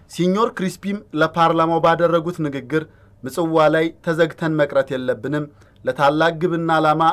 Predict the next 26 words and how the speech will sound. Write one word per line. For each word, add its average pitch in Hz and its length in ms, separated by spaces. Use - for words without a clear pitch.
ወደፊት 165 420
ማነጣጠር 147 600
አለብን" 127 520
የሚል 147 460
ዲስኩር 127 400
አሰማ። 98 440
በቀጣይ 147 440
ወራትም 160 420
የኢጣሊያ 170 520
ፓርላማ 175 480
ሃያ 160 280
ሚሊዮን 170 420
ሊሬ 156 220
ምጽዋ 147 420
ለገባውና 143 680
በቀጣይም 147 560
ለሚገባው 139 580
ሃያ 147 300
ሺህ 180 200
የኢጣሊያ 151 480
ወታደር 131 560
በጀት 131 360
አጸደቁ። 113 520
ይህን 165 200
ተከትሎም 214 540
ምጽዋ 180 340